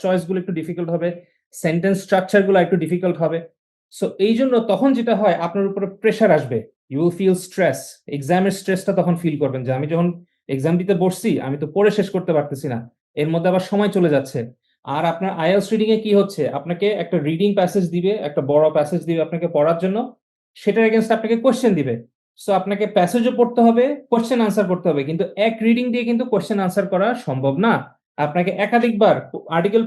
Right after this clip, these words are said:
পড়লেন, কোশ্চেন দেখলেন, আবার ব্যাক যাবেন, আবার কোশ্চেন পড়বেন, আবার ব্যাক যাবেন, বারবার back and forth করতে হচ্ছে। So এই প্রসেসটার মধ্যে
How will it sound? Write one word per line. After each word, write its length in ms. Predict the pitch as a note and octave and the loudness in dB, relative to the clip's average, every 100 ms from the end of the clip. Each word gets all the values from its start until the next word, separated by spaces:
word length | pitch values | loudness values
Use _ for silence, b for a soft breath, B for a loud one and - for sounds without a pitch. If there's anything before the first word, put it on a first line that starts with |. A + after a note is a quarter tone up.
| A3 | 0
পড়লেন, 280 | A3 A3+ A#3 G#3+ | -2 -2 -2 -4
কোশ্চেন 260 | F#3 A3+ A3 | -4 -4 -2
দেখলেন, 240 | G3+ A3+ A3 D#3+ | -2 -4 -4 -2
আবার 160 | F3+ G#3 | 0 2
ব্যাক 140 | G#3 G#3 F#3 | 2 2 2
যাবেন, 200 | G#3+ A3 E3+ | 2 0 0
আবার 160 | G3 G#3 | 0 0
কোশ্চেন 220 | G#3+ - G#3 | -2 -6 -6
পড়বেন, 220 | G3+ A3 - | -4 -4 -4
আবার 160 | D3+ G3 G3 | 0 2 2
ব্যাক 120 | G3 F#3+ | 0 0
যাবেন, 180 | G#3+ G#3+ _ _ B2+ D3+ | -2 -4 _ _ -4 2
বারবার 360 | G#3 G3+ A3 F#3 | 2 2 0 2
back 120 | F#3 F#3+ | 2 2
and 80 | F#3 | -2
forth 180 | G3 F3+ D#3 | -2 -2 -6
করতে 180 | D3+ C#3 | -4 -4
হচ্ছে। 260 | B2+ - A2+ - _ _ _ _ _ - | -4 -8 -14 -16 _ _ _ _ _ -8
So 80 | F#3 - B3+ | -8 -2 2
এই 80 | D4 C#4+ | 2 2
প্রসেসটার 560 | A3+ A3+ C#4+ C4+ - C4 | 0 2 0 -2 0 2
মধ্যে 220 | A#3+ F#3 | 0 0